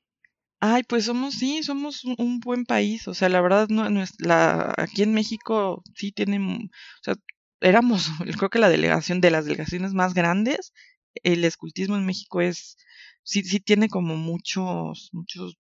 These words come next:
miembros, y más bien, o sea, no en,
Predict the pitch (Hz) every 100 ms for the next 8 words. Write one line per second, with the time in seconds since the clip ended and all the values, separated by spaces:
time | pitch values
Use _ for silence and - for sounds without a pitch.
0 | _ _ 165 165 202 240 302 - - -
1 | - - _ _ 202 196 196 202 233 240
2 | 247 226 220 220 220 226 226